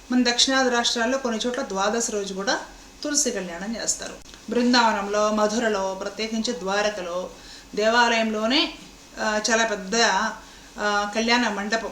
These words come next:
వేదిక అంతా కూడా అలంకరించి తులసి మాతకు చక్కటి పట్టు వస్త్రాలు ధరింపజేసి, నగలు ధరింపజేసి, తులసి మొక్కకే పక్కన స్వామిని ఉంచి అంగరంగ వైభవంగా కళ్యాణోత్సవాలు జరుపుతారు.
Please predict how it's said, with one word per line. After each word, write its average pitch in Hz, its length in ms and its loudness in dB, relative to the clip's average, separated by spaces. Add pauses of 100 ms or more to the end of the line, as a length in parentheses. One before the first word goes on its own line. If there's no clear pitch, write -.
వేదిక 220 420 -2
అంతా 196 260 -8
కూడా 196 260 -4
అలంకరించి 247 800 -2 (420)
తులసి 220 300 0
మాతకు 220 720 -2 (160)
చక్కటి 220 380 -4 (180)
పట్టు 190 160 -8
వస్త్రాలు 214 360 -2
ధరింపజేసి, 202 760 -4
నగలు 202 300 -2
ధరింపజేసి, 208 800 -2 (200)
తులసి 220 260 -4
మొక్కకే 202 460 -4 (520)
పక్కన 240 280 0
స్వామిని 214 420 -2
ఉంచి 214 240 0
అంగరంగ 226 420 0
వైభవంగా 196 420 -2
కళ్యాణోత్సవాలు 202 800 -4
జరుపుతారు. - 420 -4